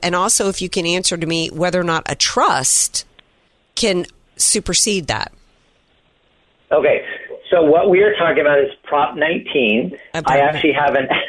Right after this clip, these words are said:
Speaker 2: <laughs> I actually have an hour-long seminar that I teach on this stuff so
Speaker 1: Oh.
Speaker 2: that you can figure it all out. So what happened? Yeah, Prop thirteen is the proposition that came in where it said that if you buy a piece of property, you have, you know, the property tax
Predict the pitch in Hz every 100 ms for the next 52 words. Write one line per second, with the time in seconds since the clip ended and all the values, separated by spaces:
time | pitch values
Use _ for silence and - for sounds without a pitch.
0 | - - - - - 170 151 - 156 147
1 | 120 120 - - - _ - 135 165 160
2 | 123 123 110 - 120 175 101 101 110 113
3 | 104 - 247 294 139 113 104 - - 104
4 | 113 - 147 - 107 - 107 113 101 95
5 | 95 90 - - - 113 139 - 208 330
6 | - 127 107 101 120 - - - _ -
7 | 160 - 190 - 220 214 175 175 170 147
8 | 160 160 165 147 160 156 156 147 156 151
9 | 143 143 139 135 123 - 139 120 120 120
10 | 120 104 123 151 156 165 151 135 123 123
11 | 120 113 117 120 104 110 113 107 120 123
12 | 151 147 - 135 131